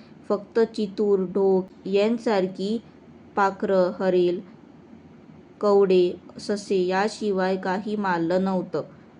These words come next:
त्यामुळे रमेशच्या मनात आलं की मित्रापेक्षा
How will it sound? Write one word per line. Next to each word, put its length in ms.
त्यामुळे 600
रमेशच्या 640
मनात 560
आलं 300
की 440
मित्रापेक्षा 1000